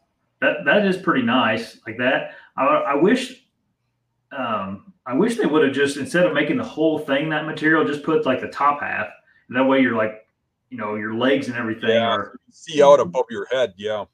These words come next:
Speaker 2: Mm-hmm.
Speaker 1: Yeah,
Speaker 2: Yeah.
Speaker 1: then that, 'cause you don't really, you don't need to look down. You know, you're not looking at anything with your feet.
Speaker 2: It
Speaker 1: Um,
Speaker 2: would be
Speaker 1: or out.
Speaker 2: good if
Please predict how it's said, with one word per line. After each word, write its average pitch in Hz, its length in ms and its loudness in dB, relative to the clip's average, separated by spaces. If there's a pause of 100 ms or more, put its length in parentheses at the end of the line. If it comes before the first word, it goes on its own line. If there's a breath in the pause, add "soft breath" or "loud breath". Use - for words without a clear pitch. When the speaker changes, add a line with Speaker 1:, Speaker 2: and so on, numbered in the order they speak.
(160)
Speaker 2:
Mm-hmm. 107 240 -14 (580)
Speaker 1:
Yeah, 135 80 2
Speaker 2:
Yeah. 107 220 2
Speaker 1:
then 127 180 2
that, 131 60 2
'cause - 240 -8
you 180 100 0
don't 131 100 0
really, 117 260 -4 (440)
you 139 80 -2
don't 139 60 2
need 131 100 4
to 113 40 -2
look 123 200 -2
down. 113 420 -2
You 107 80 -4
know, 101 60 -6
you're 107 100 -4
not 110 140 -4
looking 113 200 -6
at 98 60 -6
anything 107 340 -6
with 101 120 -10
your 107 120 -16
feet. 117 400 -8 (580)
Speaker 2:
It 156 60 -2
Speaker 1:
Um, 160 120 -2
Speaker 2:
would 240 120 2
be 220 100 -2
Speaker 1:
or 208 80 2
out. 220 60 2
Speaker 2:
good 175 120 0
if 156 80 -6